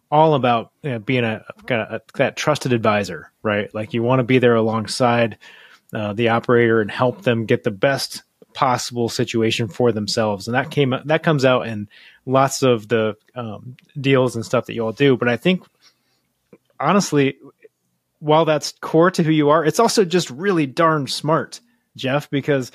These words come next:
you're able to position Amplify in a way that's like, "Who else would we use?" We, we worked with this group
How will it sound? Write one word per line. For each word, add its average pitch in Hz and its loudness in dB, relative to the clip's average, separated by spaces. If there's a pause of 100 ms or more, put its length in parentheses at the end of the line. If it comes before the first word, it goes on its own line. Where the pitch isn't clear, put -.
(300)
you're 151 0 (180)
able 170 2
to 147 -4
position 147 0
Amplify 143 -2
in 123 -4
a 120 -4
way 123 0
that's 120 -6
like, 127 -4
"Who 247 0
else 226 0
would 151 -2
we 123 -4
use?" 98 -12 (520)
We, 196 2
we 165 2
worked 180 0
with 165 0
this 151 0
group 143 0